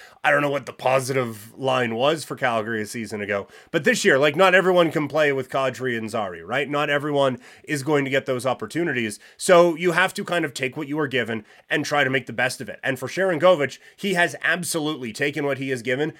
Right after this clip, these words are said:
and made the most of it. And now he's being put in a position where his skill set thrives. That shot is heavy.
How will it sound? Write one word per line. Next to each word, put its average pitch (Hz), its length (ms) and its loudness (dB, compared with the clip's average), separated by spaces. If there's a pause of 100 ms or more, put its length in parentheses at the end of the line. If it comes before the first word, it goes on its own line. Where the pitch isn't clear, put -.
(220)
and 156 120 0
made 151 180 2
the 135 40 -6
most 135 300 0
of 127 80 -6
it. 127 120 -4
And 131 160 -4
now 123 200 -2
he's 147 180 -10
being 139 380 -6
put 147 100 -4
in 131 60 -8
a 123 60 -8
position 117 560 -4 (200)
where 135 360 4
his 147 240 -4
skill 139 260 -4
set 127 360 0 (280)
thrives. 113 1600 -2 (260)
That 156 360 4
shot 139 480 2 (360)
is 123 440 0 (460)
heavy. 110 640 0